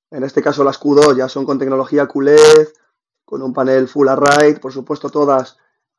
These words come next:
incorporan, eh, Android T V, que para nosotros da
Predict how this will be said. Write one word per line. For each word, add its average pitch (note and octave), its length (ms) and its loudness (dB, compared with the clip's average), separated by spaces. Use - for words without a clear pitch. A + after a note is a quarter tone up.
incorporan, C3+ 1000 -4
eh, C#3 180 -6
Android C#3+ 300 -2
T C3+ 100 -12
V, D3 440 0
que B2 580 -8
para C3+ 200 -10
nosotros C3+ 460 -6
da C#3 480 0